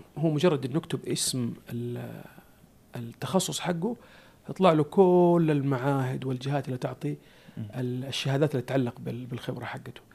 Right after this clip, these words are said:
Speaker 1: يعني اليوم بس اكتب إنه أنا مثلا security، web security، web engineer أو cyber security engineer.
Speaker 2: مم.
Speaker 1: هو يكتب الكلمتين هذه في جوجل حتطلع له كل الميديا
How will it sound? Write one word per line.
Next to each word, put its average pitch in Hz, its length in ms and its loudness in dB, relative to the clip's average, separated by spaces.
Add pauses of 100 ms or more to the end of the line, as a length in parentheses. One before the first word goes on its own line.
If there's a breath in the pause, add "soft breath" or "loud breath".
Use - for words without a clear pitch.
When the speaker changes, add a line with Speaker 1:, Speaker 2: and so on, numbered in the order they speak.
(320 soft breath)
Speaker 1:
يعني 127 200 -6
اليوم 156 260 4
بس 170 180 0
اكتب 139 260 -2
إنه 135 180 -2
أنا 147 100 0
مثلا 139 320 -2
security، 147 580 -2 (340)
web 170 140 8 (340)
security، 147 400 -2
web 139 220 0
engineer 120 380 -6
أو 135 120 -6
cyber 147 320 2
security - 420 -6
engineer. 123 380 -8
Speaker 2:
مم. 110 80 -6 (720 loud breath)
Speaker 1:
هو 202 140 8
يكتب 190 240 8
الكلمتين 143 480 2
هذه 143 200 2
في - 100 -6
جوجل 165 260 2
حتطلع 147 420 2
له 139 100 2
كل 165 680 4
الميديا 160 600 4